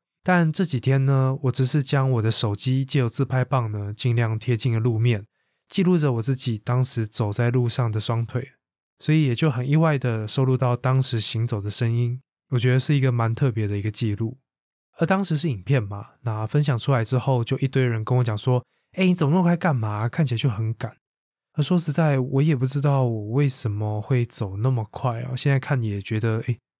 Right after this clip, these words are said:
真的是走蛮快的，不知道在急什么。而在旭海接下来这几天呢，我也终于停下了我的脚步，好好的养伤以外，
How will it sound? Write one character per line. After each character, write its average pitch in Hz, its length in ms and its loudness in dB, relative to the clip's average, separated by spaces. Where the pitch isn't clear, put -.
真 151 160 0
的 143 80 4
是 135 80 4
走 120 140 0
蛮 95 160 -6
快 113 260 -2
的， 139 260 -8
不 139 100 0
知 127 40 4
道 123 80 2
在 127 120 0
急 107 220 -6
什 135 200 -4
么。 135 260 -8
而 156 80 0
在 180 120 4
旭 190 180 2
海 120 260 0
接 135 140 0
下 135 140 2
来 120 100 2
这 131 140 0
几 117 140 -4
天 113 300 0
呢， 117 320 0
我 135 120 2
也 123 100 4
终 156 280 2
于 127 160 2
停 117 260 -4
下 123 220 0
了 110 140 0
我 104 160 -4
的 104 80 0
脚 98 220 -4
步， 107 360 -4
好 139 180 0
好 147 140 4
的 131 180 2
养 110 220 0
伤 135 260 2
以 113 120 2
外， 113 340 0